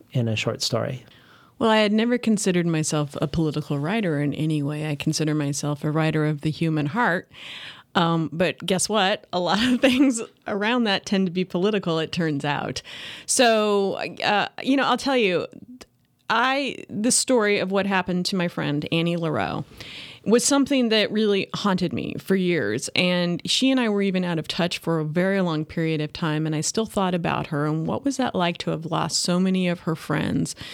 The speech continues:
Speaker 2: to be the survivor of such a profound tragedy. And so even when she and I hadn't gotten back in touch, I was trying,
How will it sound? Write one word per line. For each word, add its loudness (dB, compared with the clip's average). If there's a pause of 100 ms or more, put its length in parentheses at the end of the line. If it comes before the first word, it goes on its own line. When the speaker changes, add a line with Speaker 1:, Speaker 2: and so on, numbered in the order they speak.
(200)
Speaker 2:
to 4
be 2
the 2
survivor 2
of -2
such 0
a 2
profound 0
tragedy. -4 (640)
And 4 (140)
so 4
even 4
when 2
she 0
and 0
I 0
hadn't 0
gotten 2
back -2
in 0
touch, 0
I 2
was 0
trying, 0